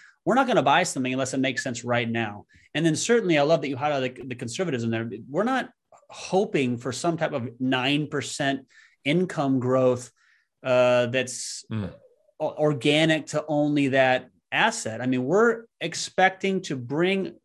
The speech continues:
Speaker 1: the rents just to what market is right now and do that through just a better attention to the property and not count on something that's abnormal.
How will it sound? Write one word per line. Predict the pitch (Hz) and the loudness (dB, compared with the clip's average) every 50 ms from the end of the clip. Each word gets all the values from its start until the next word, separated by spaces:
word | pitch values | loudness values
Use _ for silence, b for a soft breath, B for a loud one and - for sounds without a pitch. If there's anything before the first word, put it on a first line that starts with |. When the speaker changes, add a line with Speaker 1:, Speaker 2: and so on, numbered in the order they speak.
| - 135 | -10 -4
Speaker 1:
the | 139 139 135 131 | 0 0 0 2
rents | 123 139 160 - 190 - - | 2 4 4 4 4 2 -2
just | - - 208 220 - - | -6 -6 -6 -6 -6 -4
to | 196 | -2
what | 175 151 143 | -2 0 0
market | 135 135 143 160 170 165 156 135 131 | 0 2 2 2 2 2 0 0 0
is | 127 120 117 123 | 0 0 0 4
right | 131 131 135 127 | 4 4 4 4
now | 127 127 131 147 135 110 101 - - B B B B B B B B 139 | 2 0 0 0 0 -2 -6 -12 -18 B B B B B B B B -2
and | 131 131 135 135 131 127 120 117 | 0 2 4 4 4 2 2 0
do | 127 196 214 | 0 0 2
that | 165 139 127 131 127 127 | 4 4 4 4 2 0
through | - 139 127 | -6 -8 -6
just | 139 135 - - - - _ _ _ _ _ _ _ _ _ _ _ - | -6 -6 -8 -8 -10 -14 _ _ _ _ _ _ _ _ _ _ _ -4
a | 147 123 | -4 0
better | 117 151 160 156 143 131 | 4 4 4 6 4 2
attention | 120 120 - - 196 196 175 - 143 127 | 0 0 -4 -4 -2 -2 -2 -4 -4 -4
to | 117 | -4
the | 117 - | -4 -6
property | - - 160 165 170 170 135 120 123 113 131 | -2 2 2 4 4 2 2 -2 -4 -2 0
and | 131 143 | 0 2
not | 180 190 - - - | 2 2 0 -2 -4
count | - 175 170 185 185 170 | -4 -2 0 0 2 2
on | 151 139 131 123 | 0 0 -2 -2
something | 123 - 160 147 147 143 135 | -4 -6 -6 -6 -4 -2 -2
that's | 131 123 - - - | -2 -2 -4 -4 0
abnormal. | 139 139 135 131 127 127 131 151 165 151 127 107 87 - | 0 2 2 2 2 2 4 4 4 2 2 -2 -6 -12